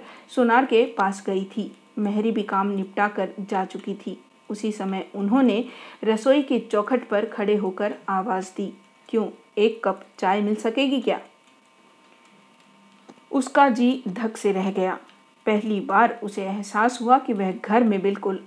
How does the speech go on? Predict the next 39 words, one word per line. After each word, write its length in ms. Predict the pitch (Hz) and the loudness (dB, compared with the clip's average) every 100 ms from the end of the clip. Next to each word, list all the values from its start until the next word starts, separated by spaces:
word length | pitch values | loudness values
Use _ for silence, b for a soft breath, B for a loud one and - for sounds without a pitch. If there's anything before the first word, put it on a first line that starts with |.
| - | -10
अकेली 420 | 202 202 190 190 | -6 -4 -4 -6
है। 280 | 190 196 - _ _ - | -6 -6 -8 _ _ -12
उसने 320 | 202 196 208 | -10 -6 -4
हिम्मत 400 | 196 196 202 208 | -4 -4 -2 -2
जुटाकर 500 | 196 190 190 214 208 | -2 -4 0 0 0
कहा, 400 | - 190 240 285 B B B - | -4 0 2 2 B B B 2
"आप 160 | 240 | 2
बाहर 340 | 214 208 214 233 | 4 2 2 -2
चलकर 440 | 226 202 190 196 | -2 -2 -2 -4
बैठें, 440 | 185 185 - 285 254 - - | -2 -4 0 -2 -2 -6 -2
मैं 300 | 233 247 254 | 0 0 -2
वहीं 280 | 202 196 220 | -4 -2 0
ले 160 | 196 190 | 0 -2
आऊँगी।" 440 | 190 190 196 202 - - - - - | -2 -2 -2 -4 -10 -20 -20 -20 -12
दरअसल 540 | 208 196 202 202 214 - B B - | -6 -4 -4 -4 -6 -6 B B 4
उनके 300 | 262 262 269 | 4 6 4
वहाँ 320 | 233 240 233 | 4 4 0
खड़े 260 | 220 214 208 | 2 4 4
रहने 320 | 196 202 240 | 2 4 2
से 160 | 214 | 2
उसे 260 | 202 208 214 | -2 0 0
बहुत 320 | 196 190 202 - - | 0 -4 -6 -10 -8
घबराहट 520 | 202 190 190 196 196 | -6 -2 -2 0 -2
हो 100 | 196 | -2
रही 240 | 190 180 202 | -2 -2 -4
थी। 280 | - 190 - _ _ _ _ B B B 208 | -8 -12 -12 _ _ _ _ B B B -2
"यहाँ 320 | 214 233 220 | 2 2 2
पानी 260 | 202 214 262 | 2 4 4
तो 120 | 208 | 2
पी 160 | 196 196 | -2 -4
सकता 300 | 190 - 220 | -6 -2 2
हूँ 260 | 233 311 226 | 4 2 4
या 140 | 226 | 2
उसके 380 | - 214 - 214 | 2 -6 0 2
लिए 260 | 196 226 | 6 8
भी 140 | 240 214 | 8 6
बाहर 300 | 202 196 202 | 0 -2 -2
जाना 300 | 196 190 190 | -2 -2 -2
पड़ेगा?" 460 | 190 190 185 185 | 0 -2 -2 -4